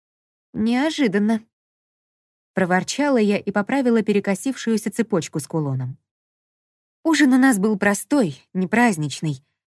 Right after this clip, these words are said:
и лично я не наряжалась, вышла запросто, в джинсах и толстовке. Они были чистые и даже новые — но с дорогими белоснежными костюмами не сочетались.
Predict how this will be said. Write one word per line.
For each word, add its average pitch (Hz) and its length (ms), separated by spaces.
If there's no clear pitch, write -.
и 233 100
лично 240 320
я 247 220
не 339 120
наряжалась, 202 680
вышла 311 340
запросто, 196 640
в 196 80
джинсах 220 420
и 233 40
толстовке. 185 720
Они 196 220
были 196 220
чистые 208 520
и - 20
даже 220 280
новые — 156 540
но 202 160
с 180 60
дорогими 202 480
белоснежными 180 680
костюмами 240 600
не 214 160
сочетались. 135 760